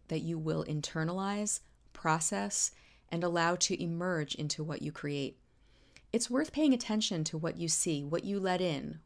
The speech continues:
what you embody, and how you let things grow and change. That's why work isn't everything, but everything is the work. Now, each episode, I'm gonna give you a recommended read to further your recalibration into the artistic worldview over the week.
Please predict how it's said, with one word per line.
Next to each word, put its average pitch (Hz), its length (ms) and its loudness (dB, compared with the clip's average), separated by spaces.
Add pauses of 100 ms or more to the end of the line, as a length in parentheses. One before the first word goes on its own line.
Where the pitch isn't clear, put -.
what 185 200 0
you 190 140 0
embody, 160 640 0 (520)
and 170 140 -4
how 170 460 0
you 175 200 -2
let 160 300 -2
things 151 300 -2
grow 139 300 -4
and 139 140 -6
change. 151 480 -6 (640)
That's 202 200 -2
why 180 380 4
work 175 380 0
isn't 165 280 0
everything, 180 560 -2 (180)
but - 200 -4
everything 165 420 -2
is 143 140 -4
the - 80 -8
work. 151 400 -6 (960)
Now, 233 160 4
each 269 200 2
episode, 190 500 4
I'm 190 140 4
gonna 233 180 4
give 190 200 0
you 175 260 2
a 170 60 2
recommended 160 600 2
read 143 380 -4 (340)
to 185 140 -2
further 202 560 2
your 165 260 0
recalibration 156 840 0
into 151 280 0
the 151 100 2
artistic 151 460 -2
worldview 139 560 -2
over 139 200 -4
the 131 80 -4
week. - 360 -8